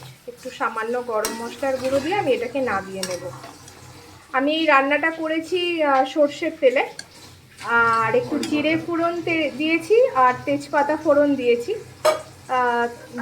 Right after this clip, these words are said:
জিরে ফোড়ন, তেজপাতা, শুকনো লঙ্কায় ফোড়ন দিয়েছি, আর রসুন, পেঁয়াজ,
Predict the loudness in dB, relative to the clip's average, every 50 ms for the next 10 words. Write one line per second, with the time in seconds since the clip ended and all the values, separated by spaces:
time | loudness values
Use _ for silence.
0 | -8 -4 0 0 2 0 0 0 -2 -2 -2 -2 4 6 6 6 6 2 -4 -2
1 | 0 0 -2 -2 -2 -4 -6 -4 -2 -2 0 0 0 0 0 -2 -2 0 0 2
2 | 0 0 0 2 2 4 4 2 2 0 -2 -2 -2 -4 0 4 4 4 4 2
3 | -2 -8 -6 -2 0 2 2 4 4 4 2 2 0 -6 -6 -6 -6 -6 -2 2
4 | 4 4 4 4 4 2